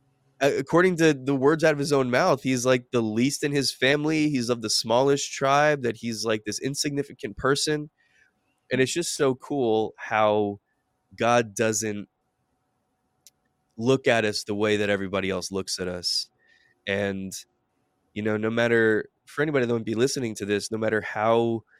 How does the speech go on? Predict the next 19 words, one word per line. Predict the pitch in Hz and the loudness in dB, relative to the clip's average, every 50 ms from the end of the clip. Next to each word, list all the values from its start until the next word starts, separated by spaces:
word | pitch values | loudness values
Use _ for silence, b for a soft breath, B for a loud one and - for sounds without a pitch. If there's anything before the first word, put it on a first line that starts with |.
| b b b b b _ _ _ _ - | b b b b b _ _ _ _ -4
many | 117 120 117 113 107 - | -4 -2 -2 -2 -4 -4
issues | 110 131 - - 135 135 127 123 120 | -4 -4 -4 -2 0 0 0 0 -2
you | 107 98 | -6 -10
think | - - - 127 127 123 - | -10 -6 -8 -8 -8 -6 -8
you | 131 | -8
might | 123 123 120 117 113 - | -4 -2 -2 -4 -4 -6
have, | - 120 120 127 123 120 120 120 120 - - | -4 -2 0 0 2 0 0 -2 -4 -8 -12
no | 113 110 | -8 -4
matter | 110 110 107 | -2 -2 -2
how | 104 117 120 113 107 - | -2 0 0 0 -2 -2
insignificant | - 120 117 - - 95 90 95 98 110 110 - 120 - - - 127 - | -6 -8 -8 -8 -8 -10 -10 -8 -8 -8 -6 -8 -10 -10 -6 -8 -8 -6
you | - 107 104 | -6 -8 -6
might | 101 101 101 - _ | -6 -6 -8 -8 _
feel, | - - - 127 127 127 123 120 120 120 120 120 | -16 -14 -10 -4 -2 -2 0 0 -2 -2 -4 -6
how | 117 107 98 | -6 -6 -6
broken | 95 85 92 95 104 113 117 - 127 123 117 | -6 -6 -4 -2 -2 -2 -2 -4 -8 -6 -6
you | 117 117 | -6 -4
might | 113 113 110 104 - | -2 -2 -4 -4 -6
feel, | - - - 117 117 113 113 110 107 | -10 -10 -6 -4 0 0 0 0 -2